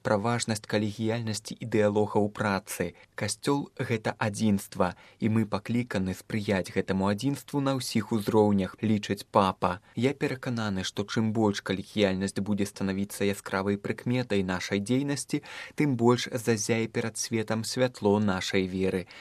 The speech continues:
сказаў ён. Святы Отец не пакінуў па-за ўвагай і адну з галоўных тэмаў, якую члены дыкастэрыі абмяркоўвалі падчас свайго пасяджэння — адносіны паміж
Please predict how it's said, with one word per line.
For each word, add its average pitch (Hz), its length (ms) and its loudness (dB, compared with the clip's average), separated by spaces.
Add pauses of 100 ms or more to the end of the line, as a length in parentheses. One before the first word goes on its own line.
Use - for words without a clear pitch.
(160)
сказаў 90 520 0
ён. 87 300 0 (420)
Святы 104 360 0
Отец 113 380 -4
не 107 100 0
пакінуў 107 540 0
па-за 101 260 0
ўвагай 101 540 2
і - 180 -2
адну 107 240 0
з - 120 -8
галоўных 98 500 0
тэмаў, 120 400 0
якую 120 340 0
члены 113 460 -2
дыкастэрыі 113 680 -2 (260)
абмяркоўвалі 113 840 2 (100)
падчас 117 360 -6
свайго 107 460 0
пасяджэння — 95 720 2 (400)
адносіны 101 500 0
паміж 92 340 -4